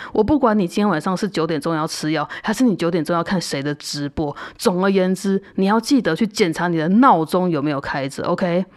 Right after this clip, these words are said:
今天的 ending 完全被这两位闹钟给 ruined，破坏掉了，而且后来还有一通电话，然后那个人还真心的站起来去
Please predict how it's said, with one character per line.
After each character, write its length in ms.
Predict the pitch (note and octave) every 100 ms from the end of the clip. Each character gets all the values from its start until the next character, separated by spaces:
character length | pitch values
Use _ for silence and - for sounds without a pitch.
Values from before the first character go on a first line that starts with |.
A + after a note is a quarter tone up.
| - -
今 280 | D4 D#4+
天 140 | D#4 D#4+
的 100 | B3+
ending 420 | C4+ B3+ A#3 G#3
完 360 | G#3 A#3 C4+ C#4
全 300 | C4 A#3+ A#3+
被 160 | C4+
这 160 | C4 C4
两 280 | F#3+ E3+ G3+
位 480 | A#3 A3 G3+ F#3 F3+
闹 200 | A#3+ A#3
钟 300 | G#3 G#3 A3
给 180 | G3+ D#3+
ruined， 1300 | D3+ F3 G#3 A#3+ B3+ B3 A3+ F#3+ E3+ E3 D3 C3 B2+ - - -
破 580 | - C#4 D4 C4 G#3+ F#3
坏 280 | G3 E3+ D#3
掉 180 | D#3+
了， 100 | C#3
而 120 | C3+ F#3
且 140 | F#3
后 240 | - G#3
来 100 | E3+
还 180 | D#3 -
有 120 | F#3+
一 40 | D#3+
通 220 | - F3
电 180 | F#3+ D3
话， 240 | D3+ D3
然 120 | D3+ F3+
后 80 |
那 100 | A3+ B3
个 100 | F3+
人 100 | D#3
还 120 | D#3
真 220 | - G3+
心 160 | G3+ A3
的 100 | E3
站 260 | - F#3
起 160 | D#3+ D3
来 80 | C#3+
去 200 | -